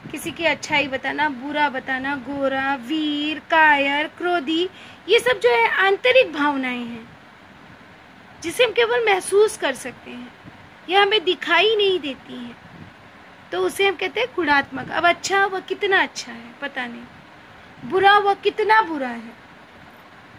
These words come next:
वीर कितना वीर है हमको नहीं पता,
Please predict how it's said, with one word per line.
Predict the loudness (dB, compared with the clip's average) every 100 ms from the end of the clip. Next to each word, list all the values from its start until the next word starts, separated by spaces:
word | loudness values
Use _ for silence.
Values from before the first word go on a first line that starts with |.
| -20 -20 -20 -20 -20 -4
वीर | 4 6 6 2
कितना | -4 -8 -2 0
वीर | 0 -2 -6 -6
है | -10
हमको | -10 -10 -8
नहीं | -8 -8
पता, | -10 -14 -16